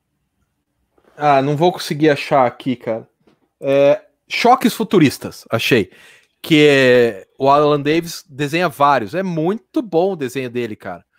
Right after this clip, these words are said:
Principalmente na época da dois mil A D, que era P B, então você conseguia ver o traço do cara,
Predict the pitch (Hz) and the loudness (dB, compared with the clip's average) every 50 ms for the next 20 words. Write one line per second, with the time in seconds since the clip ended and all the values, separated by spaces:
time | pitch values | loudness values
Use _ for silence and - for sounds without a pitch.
0 | _ _ _ _ _ _ - 185 240 277 277 - 262 220 196 196 196 - 214 202 | _ _ _ _ _ _ -2 0 0 0 0 0 -2 0 0 -2 -4 -4 -2 0
1 | 190 190 190 - - 202 185 180 165 170 160 147 156 175 170 156 143 151 170 165 | 0 0 0 -2 -4 -4 -4 -2 -2 -4 -4 -4 -4 -4 -4 -2 -2 -4 -6 -4
2 | - 196 185 180 - 208 185 147 117 143 156 214 233 - _ _ _ _ _ _ | -4 -6 -6 -4 -2 -2 -2 0 0 -2 -2 -2 -4 -6 _ _ _ _ _ _
3 | _ _ 165 160 - - 175 - - 156 180 175 160 185 185 185 _ - 156 165 | _ _ -8 -8 -8 -12 -16 -16 -6 -6 -4 -2 -2 -4 -4 -4 _ -2 0 0
4 | 185 185 - 170 147 139 - - - 143 156 175 185 180 | 0 -2 -4 -10 -14 -14 -10 -6 -4 -2 0 0 0 -2